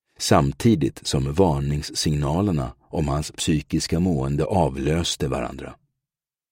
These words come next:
Ändå ingrep aldrig samhället. Trots alla varningssignaler fick han behålla sin vapenlicens och sina vapen.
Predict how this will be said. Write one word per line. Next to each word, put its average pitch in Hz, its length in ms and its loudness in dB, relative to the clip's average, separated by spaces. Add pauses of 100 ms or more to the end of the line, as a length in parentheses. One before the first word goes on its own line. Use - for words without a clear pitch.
(360)
Ändå 117 500 6
ingrep 95 600 4
aldrig 80 360 0
samhället. 78 560 -2 (1000)
Trots - 460 6
alla 104 280 6
varningssignaler 87 1300 2 (420)
fick 101 160 6
han 95 120 8
behålla 92 460 8
sin 78 220 2
vapenlicens 73 960 2 (880)
och - 440 0
sina 80 280 2
vapen. 71 460 -4